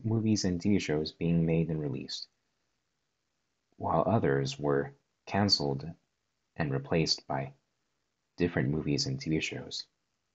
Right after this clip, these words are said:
that are also new ideas. For example, Avengers, Earth's Mightiest Heroes,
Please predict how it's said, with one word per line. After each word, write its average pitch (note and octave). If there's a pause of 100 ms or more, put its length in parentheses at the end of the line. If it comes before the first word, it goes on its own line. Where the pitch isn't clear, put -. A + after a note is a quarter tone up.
(480)
that -
are -
also D2+ (180)
new -
ideas. - (1120)
For A#2
example, A2 (420)
Avengers, F#2 (360)
Earth's C#3+
Mightiest A#2+
Heroes, E2+